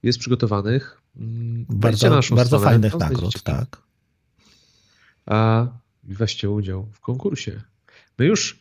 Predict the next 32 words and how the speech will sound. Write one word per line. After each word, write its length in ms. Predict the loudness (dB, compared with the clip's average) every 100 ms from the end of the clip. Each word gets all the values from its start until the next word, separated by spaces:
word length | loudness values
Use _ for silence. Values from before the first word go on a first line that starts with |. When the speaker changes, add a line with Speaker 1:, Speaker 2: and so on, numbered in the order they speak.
| -12
Speaker 1:
słuchaliśmy, 760 | -6 -2 0 0 -2 -4 -4
mieliśmy 380 | -2 -2 -2 -4
op-, 100 | -4
okazję 380 | -2 0 0 -2
z 100 | -2
Remkiem 300 | -6 -6 -6
zapoznać 420 | -6 -8 -10 -8
się 200 | -8 -8
z 360 | -8 -10 -12 -12 -8
paroma 300 | -8 -6 -10
odpowiedziami. 760 | -12 -10 -8 -6 -6 -6 -8 _ -20 -4
Speaker 2:
Tak. 420 | 0 0 -2 -12 _ -18
Speaker 1:
Nasze 200 | -12 -12
pytanie 280 | -10 -6 2
Speaker 2:
Bardzo 320 | 4 4 4
nam 180 | 2 2
Speaker 1:
konkursowe. 340 | 0 -2 -4
Speaker 2:
to, 420 | -6 _ _ _ _ -20 -20 -20
Speaker 1:
Chwytają 300 | -10 -2 2
za 60 | 4
Speaker 2:
bardzo 260 | 4 4 2
nam 100 | 2
Speaker 1:
serce. 120 | 2
Speaker 2:
się 60 | 0
podobały, 600 | 0 2 2 2 2 0
tak. 600 | 0 0 -4 -12 -20 _ _ _ _ -14
Speaker 1:
Tak, 140 | 0
Speaker 2:
Lubimy 300 | 2 4 4
Speaker 1:
tak. 80 | 4
Speaker 2:
być 140 | 0 -2
chwaleni, 480 | 0 2 0 0
nie? 180 | 0 0